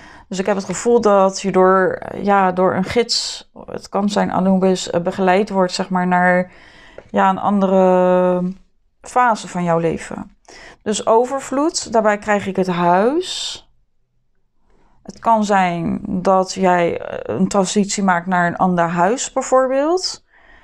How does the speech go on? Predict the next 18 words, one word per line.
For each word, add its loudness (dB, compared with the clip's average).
Misschien 0
zit 2
je -2
in 0
een 0
transitie -4
van 0
een 2
huis. 2
Misschien -2
heb 0
je -2
in -2
een 0
heel 4
gebrekkig -4
huis 0
gezeten. 0